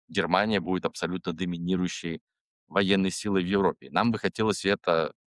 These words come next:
немецкое лидерство погрузить в какие-то европейские структуры, которые бы её сдерживали так же, как, э, сдерживали нато". То есть, резюмируя,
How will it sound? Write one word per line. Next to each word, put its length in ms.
немецкое 520
лидерство 420
погрузить 680
в 20
какие-то 420
европейские 920
структуры, 640
которые 360
бы 140
её 280
сдерживали 640
так 240
же, 240
как, 360
э, 100
сдерживали 540
нато". 220
То 220
есть, 380
резюмируя, 720